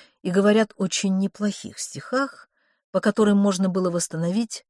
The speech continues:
цепочку чудес: освобождение из темницы фараона, перемещение в Лондон, воссоединение семьи.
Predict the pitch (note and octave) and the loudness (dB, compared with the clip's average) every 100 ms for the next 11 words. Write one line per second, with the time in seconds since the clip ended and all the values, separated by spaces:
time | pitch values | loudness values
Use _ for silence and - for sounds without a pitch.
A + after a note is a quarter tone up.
0 | _ - E3 G#3 G3+ - F3 - D#3 C3 | _ -8 -4 -4 -4 -6 -8 -8 -6 -6
1 | C3 - - _ _ - D3 E3+ D#3+ D#3 | -4 -6 -8 _ _ -6 -4 0 0 0
2 | D#3+ D3+ C#3 - C#3+ C#3+ C#3 - - A#2+ | -2 -2 -4 -6 -6 -6 -6 -8 -10 -6
3 | C#3 G#3+ D4+ D4 C4+ _ _ _ - D3+ | 2 2 2 -2 -4 _ _ _ -4 -2
4 | D3+ - D#3 C3 B2+ B2+ F3 A#3+ A3 G#3+ | -2 -4 -4 -4 -6 -4 -2 0 0 -2
5 | G#3 _ _ _ _ D3 - D3+ C3+ C#3 | -4 _ _ _ _ -4 -2 -2 -4 -4
6 | D3+ E3+ E3 E3 - E3 D3 B2+ D#2+ | -2 -2 -2 -4 -4 -4 -6 -8 -14